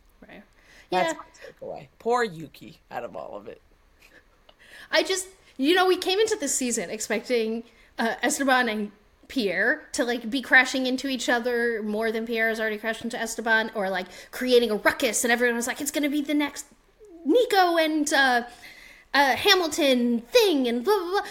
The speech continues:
Speaker 1: And, like, the reality is the rest of Alpine's on fire,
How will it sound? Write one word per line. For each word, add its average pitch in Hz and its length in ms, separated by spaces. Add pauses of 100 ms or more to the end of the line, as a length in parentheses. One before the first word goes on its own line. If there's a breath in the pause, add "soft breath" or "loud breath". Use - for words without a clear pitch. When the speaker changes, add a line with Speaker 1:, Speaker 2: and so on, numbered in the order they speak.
(140 loud breath)
Speaker 1:
And, 277 140
like, 285 160
the 294 80
reality 320 440
is 247 260
the 285 100
rest 359 400
of 359 80
Alpine's 247 440
on 202 160
fire, 202 480